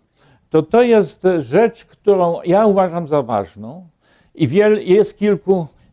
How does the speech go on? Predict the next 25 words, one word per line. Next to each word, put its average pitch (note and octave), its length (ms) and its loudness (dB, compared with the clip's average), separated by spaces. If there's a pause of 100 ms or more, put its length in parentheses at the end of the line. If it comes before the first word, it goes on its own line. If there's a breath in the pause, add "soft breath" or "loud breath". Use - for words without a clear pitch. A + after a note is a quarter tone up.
kilka F#3+ 320 -2
osób, D#3+ 320 -4
które F3+ 300 0
też F3 260 -2
uważa C#3 360 -2
za B2+ 240 -4
ważną, G#2 560 -4
ale D3+ 180 -8
są A3 220 -8
także A3 300 -2
biolodzy, G3+ 520 0
którzy A#3 360 -12
uważają, G#3+ 500 -6
że G#3 140 -10
to G#3 140 -8
jest G3+ 180 0
za G3+ 120 -2
rzecz G3 240 -6
mało G3+ 320 0
ważna, C#3 380 -6
czyli G3 240 -14
to F#3+ 100 -2
jest F3+ 180 2
rzecz F3+ 160 -2
dyskusyjna. D#3+ 920 -8